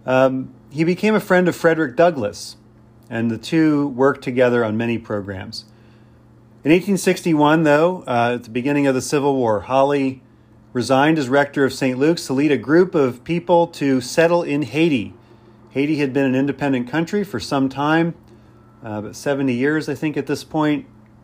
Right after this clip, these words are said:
and, um, was seen as a way to deal with the, uh, systemic injustice and discrimination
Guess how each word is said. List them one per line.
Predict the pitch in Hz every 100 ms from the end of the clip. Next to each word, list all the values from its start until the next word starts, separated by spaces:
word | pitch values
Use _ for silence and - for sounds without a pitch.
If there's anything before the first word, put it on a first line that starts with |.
| _ _ - - -
and, | 131 123 123
um, | 120 117 113 110 - - - - - - -
was | - 147 139
seen | - 214 240 226
as | 202 160 160 156 -
a | 147
way | 135 143 156 160 165
to | - 139
deal | 123 139 151 151
with | 139 110
the, | 123 117 110 - _ _ _ -
uh, | 117
systemic | 113 - 120 - 156 156 156 156
injustice | 123 113 143 139 - 139 135 -
and | 120
discrimination | 101 - 135 123 120 117 - 117 110